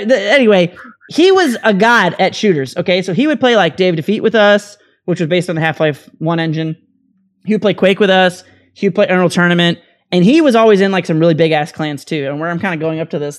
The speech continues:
that's the fun trip down memory lane, is Nick would, like, wipe the floor with us in every game. He didn't play, like, all the games we played,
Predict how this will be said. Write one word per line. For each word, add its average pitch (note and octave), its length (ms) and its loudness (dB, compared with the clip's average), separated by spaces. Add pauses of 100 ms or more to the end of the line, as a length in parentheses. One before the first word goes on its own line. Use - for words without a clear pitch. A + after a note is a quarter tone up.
that's C#3+ 240 -12 (120)
the D#3+ 120 -6
fun E3+ 260 -6
trip F#3+ 220 -8
down D#3+ 140 -4
memory D#3 200 -4
lane, D3 300 -6 (360)
is F3 220 2
Nick F#4 220 2
would, D#4 120 0
like, G3 220 -2
wipe G3 220 0
the G3+ 60 -2
floor G3 180 2
with E3+ 120 2
us D#3+ 140 0
in D3 80 -4
every D3 180 -2
game. C3+ 300 -10
He B3+ 140 0
didn't E4 240 -2
play, A3+ 320 2
like, F3 420 -2 (800)
all F#3 160 2
the F#3+ 80 0
games F3 260 -2
we C4 80 0
played, C4 340 0